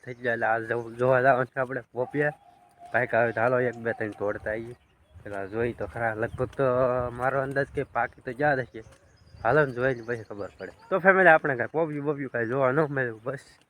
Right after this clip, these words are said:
એવું છે ને. જો દે-, આ દ-, આઠ વાગી ગયા પણ હજી દેખાણો નહીં જો. ફેમિલી મારે હવે જવાનું છે કારખાને ભાઈ, ઘણા દિવસથી વાતું, વાતું કરું, કેદી જાઉં, કેદી જાઉં, પણ બસ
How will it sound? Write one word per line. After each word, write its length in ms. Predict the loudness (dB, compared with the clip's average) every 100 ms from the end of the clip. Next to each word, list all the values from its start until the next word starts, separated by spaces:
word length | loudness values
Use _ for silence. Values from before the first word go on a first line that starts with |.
| _ _ -6
એવું 180 | -6 0
છે 180 | 2 4
ને. 80 | 4
જો 180 | 4
દે-, 240 | 4 4 6
આ 180 | 6 4
દ-, 220 | 6 8
આઠ 180 | 8 8
વાગી 260 | 6 6 2
ગયા 180 | -2 -2
પણ 100 | -2
હજી 200 | -2 4
દેખાણો 420 | 4 4 0 -2
નહીં 220 | -4 -6
જો. 120 | -8 -10 _ _ _ -20 _ _ _ _ _ -2
ફેમિલી 240 | 0 2
મારે 220 | 2 4 4
હવે 120 | 4
જવાનું 260 | 4 4
છે 120 | 0 -6
કારખાને 420 | -2 -4 -2 -4 -2
ભાઈ, 180 | -2 -4
ઘણા 200 | -6 -6
દિવસથી 520 | -4 -4 -6 -10 -12 -12 -20 _ -10
વાતું, 340 | -8 -8 -6
વાતું 300 | -4 -4 -4 -8
કરું, 300 | -6 -4 -6 -12 _ _ _ -8
કેદી 220 | -6 -2
જાઉં, 180 | -2 -2
કેદી 280 | -6 -6 -6
જાઉં, 160 | -6
પણ 220 | -8 -10 -4
બસ 240 | -4 -6